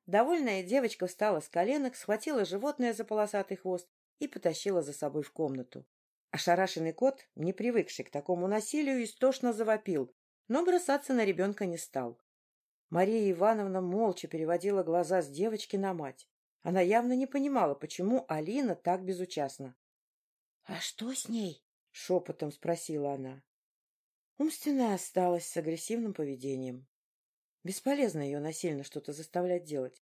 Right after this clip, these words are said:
Потом невозможно успокоить», равнодушно ответила Алина, а в голове опять зашевелились плохие мысли.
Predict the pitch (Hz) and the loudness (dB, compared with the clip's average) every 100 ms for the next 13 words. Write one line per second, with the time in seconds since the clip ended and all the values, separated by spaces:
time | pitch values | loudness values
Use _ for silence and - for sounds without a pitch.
0 | _ _ - 202 269 247 208 220 226 233 | _ _ -4 2 2 2 0 0 0 0
1 | 220 180 185 - 214 - 135 143 - _ | -2 -2 -6 -4 -6 -6 -10 -12 -20 _
2 | - 151 147 175 175 196 - 151 151 156 | -12 -8 -2 -2 -2 -4 -4 -6 -6 -8
3 | 151 143 143 156 160 214 233 214 196 _ | -6 -4 -4 -4 -4 -2 -2 -4 -10 _
4 | _ _ - 165 175 214 233 294 226 220 | _ _ -6 -2 4 4 6 4 4 2
5 | 202 180 - 147 151 170 165 - 143 139 | 2 -2 -4 -4 -4 -4 -8 -8 -8 -8
6 | - 156 139 131 131 - - | -6 -4 -4 -4 -8 -12 -16